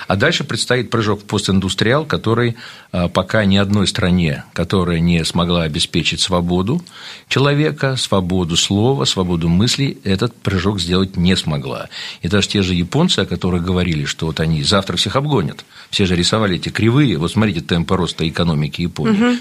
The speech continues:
Speaker 1: Все, она заставит всех позади. Ну, вот, вот тигр. Сегодня про Японию уже больше никто не слышит. И сами японцы считали, считали потерянные десятилетия, теперь уже это двадцать лет.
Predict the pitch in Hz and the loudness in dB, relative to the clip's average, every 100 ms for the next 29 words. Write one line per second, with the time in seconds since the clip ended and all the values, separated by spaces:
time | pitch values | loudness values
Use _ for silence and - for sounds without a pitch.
0 | - - 165 113 - - - - 117 151 | 0 4 4 4 -2 -12 -6 0 4 4
1 | 135 131 - 151 135 - 147 - 120 147 | 2 0 2 2 2 2 0 0 0 2
2 | 147 98 82 110 113 101 123 120 - 92 | 2 0 2 2 2 0 0 -2 0 0
3 | 80 - - - - - 120 123 107 113 | 0 -4 -10 -14 -8 0 2 2 2 0
4 | 110 120 113 101 95 95 - 92 85 98 | 0 2 2 2 2 0 2 2 2 4
5 | 95 - 165 - - - - - - - | 4 4 2 0 -6 -14 -16 -14 -8 -2
6 | 98 - 117 107 101 101 117 143 147 139 | 2 4 4 4 4 2 2 2 2 2
7 | 123 - - 104 92 - 104 92 98 92 | 2 2 2 2 2 2 2 2 0 2
8 | 98 90 82 90 - 92 113 160 113 95 | 2 2 2 0 2 2 2 2 -2 -2
9 | 82 92 87 82 76 92 101 120 - 143 | 0 0 2 0 -2 0 2 2 -2 -4
10 | 165 156 - | -2 -2 -4